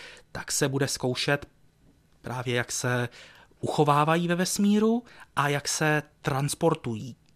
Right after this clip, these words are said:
kapaliny, které mají velice nízký bod tání, což může být třeba metan, kapalný kyslík a tak podobně. Nemusí to být pouze paliva, protože tyhle látky se dají použít třeba i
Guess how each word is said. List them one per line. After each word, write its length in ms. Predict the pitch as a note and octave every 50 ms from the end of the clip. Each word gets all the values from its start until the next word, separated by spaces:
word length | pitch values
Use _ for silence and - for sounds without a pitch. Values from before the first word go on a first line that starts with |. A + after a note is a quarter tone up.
| _ _ _ _ -
kapaliny, 520 | - B2 - - E3 E3+ F3 F3 F3+ F3+
které 320 | F3 - - D3 D3 D3
mají 400 | D3+ D#3 D3+ D#3 D#3 D#3+ D#3+ E3 - - - - - -
velice 360 | A#2 C3 C#3+ D3 D3 - F3
nízký 520 | D3+ C3 C3 C3+ C#3 - - - - F3 D3
bod 220 | C#3+ C#3+ - -
tání, 520 | - C3+ B2+ C3 C3+ C#3 C3+ A2+ F2+ F#2+ - -
což 160 | - - B2 -
může 180 | C#3 B2 B2+
být 120 | A#2 B2 A#2+
třeba 240 | - - C#3 C#3
metan, 420 | C#3+ E3+ F3 - - G2 G#2 G#2 G2+ - _ _
kapalný 500 | - - A#2 - D3 D3 D3 C3+ A#2 A2
kyslík 380 | - - - - - A#2+ -
a 40 | -
tak 160 | - B2+ -
podobně. 420 | - - C#3 D3+ C3+ B2 G2 A2 - - - - - -
Nemusí 260 | D#3 E3 F#3 - -
to 100 | - G3+
být 140 | G3 F3+ -
pouze 260 | - F#3+ F#3+ F3+ G3
paliva, 380 | - F3+ F#3 G#3 G3+ D#3 A2 - - - - - -
protože 300 | - B2+ - C3+ D3+ D3
tyhle 260 | - D3 C#3 D3+ D3
látky 320 | C#3+ C#3+ C#3+ - - -
se 160 | D3+ - - C#3+
dají 200 | C#3+ D3 D3+ D3
použít 500 | - - - C#3 - - D3 D3 - -
třeba 380 | - - - D3 C3+ C#3+ - -
i 240 | - C#3+ C#3+ C#3 C#3